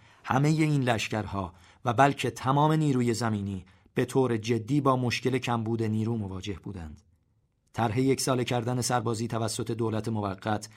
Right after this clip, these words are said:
تمامی پادگانها را خالی کرده بود و از سوی دیگر به علت مسائل و شرایط مربوط به انقلاب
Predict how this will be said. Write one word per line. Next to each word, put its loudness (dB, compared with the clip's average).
تمامی 2
پادگانها 0
را -2
خالی -2
کرده -2
بود -6
و -2
از 0
سوی 2
دیگر 2
به 2
علت 2
مسائل 2
و 0
شرایط 0
مربوط -2
به -2
انقلاب -2